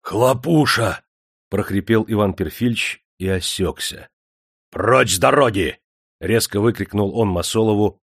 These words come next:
и статной походкой, не сгибаясь, прошел вперед к паралитику. «Ты, ты кто?» —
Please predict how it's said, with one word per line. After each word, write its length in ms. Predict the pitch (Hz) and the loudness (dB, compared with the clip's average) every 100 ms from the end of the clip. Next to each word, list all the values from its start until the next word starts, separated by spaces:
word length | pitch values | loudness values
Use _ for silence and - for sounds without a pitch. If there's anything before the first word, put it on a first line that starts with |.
| _ _ _ - | _ _ _ -8
и 100 | 92 | -4
статной 520 | - - 139 - 127 | -2 2 0 2 -2
походкой, 680 | 127 - - 110 92 - 87 | 0 -4 -2 -2 -2 -4 -4
не 160 | 90 101 | -2 -4
сгибаясь, 580 | 76 90 113 117 110 | -4 -2 2 2 0
прошел 420 | - 95 90 110 104 | -2 -6 -4 -4 -6
вперед 560 | - 95 85 98 - | -6 -6 -2 -4 -4
к 140 | - - | -18 -8
паралитику. 720 | 90 85 76 - - - - _ _ _ _ _ | -4 -4 -6 -10 -16 -20 -20 _ _ _ _ _
«Ты, 200 | - 107 | 0 0
ты 340 | - 117 104 113 | 2 2 4 2
кто?» — 580 | - 127 120 117 - | 4 4 6 4 2